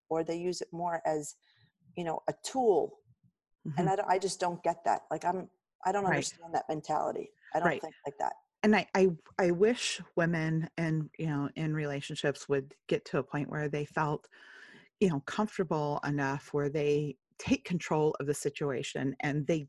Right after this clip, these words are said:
Speaker 2: don't view it as
Speaker 1: A chore.
Speaker 2: you know, being, yeah, "Oh, I'm gonna be on my knees and he's gonna have his hand on my head, and I hate when he does that," and everything. For one thing, you need to tell him,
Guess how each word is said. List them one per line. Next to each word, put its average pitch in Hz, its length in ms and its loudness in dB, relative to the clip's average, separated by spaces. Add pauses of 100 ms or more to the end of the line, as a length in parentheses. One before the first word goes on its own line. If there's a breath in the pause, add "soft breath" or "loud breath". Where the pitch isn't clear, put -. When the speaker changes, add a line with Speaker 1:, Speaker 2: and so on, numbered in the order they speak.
Speaker 2:
don't 180 380 2
view 156 320 0
it 135 320 -2
as 139 480 0 (880 loud breath)
Speaker 1:
A - 40 -4
chore. 170 380 -2
Speaker 2:
you 170 80 0
know, 156 300 -6 (260)
being, 214 320 8 (120)
yeah, 151 420 0
"Oh, 160 280 0
I'm 160 100 0
gonna 170 260 -2
be 139 220 0
on 165 200 4
my 165 140 2
knees 151 580 0
and 147 100 -4
he's 143 200 -2
gonna 139 200 -4
have 170 340 0
his - 180 0
hand 151 640 -2
on 160 260 0
my 165 140 -2
head, 147 640 -2
and 135 120 -6
I 127 80 -4
hate 202 420 2
when 175 180 0
he 165 80 -2
does 151 300 0
that," 147 400 -2 (320 loud breath)
and 160 140 0
everything. 147 440 0
For - 160 -8
one 220 180 2
thing, 165 200 0
you 165 100 0
need 151 180 -2
to - 60 -14
tell 135 220 -2
him, 131 300 0